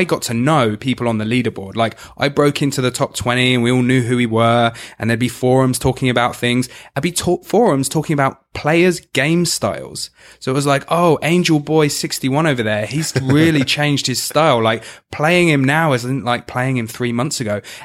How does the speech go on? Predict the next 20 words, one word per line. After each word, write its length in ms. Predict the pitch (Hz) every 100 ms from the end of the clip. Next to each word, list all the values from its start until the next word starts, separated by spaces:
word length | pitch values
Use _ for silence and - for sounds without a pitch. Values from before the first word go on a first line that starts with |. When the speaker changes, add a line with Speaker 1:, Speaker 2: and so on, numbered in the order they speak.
| -
Speaker 1:
And 140 | 185
you 80 | 220
could 180 | 220 160
go 160 | 185
and 160 | 165 147
look 220 | 208 -
at 100 | -
people's 360 | 143 143 131 117
games. 480 | 170 262 185 110
You 100 | 170
could 160 | 185 175
go 140 | 180
and 120 | 165 139
study 600 | - - 202 170 117 -
all 300 | 165 208 208
of 80 | 196
their 160 | 160
previous 440 | 156 156 143 131 -
games 500 | 175 190 127 113 - - - _ - -
to 300 | 160 156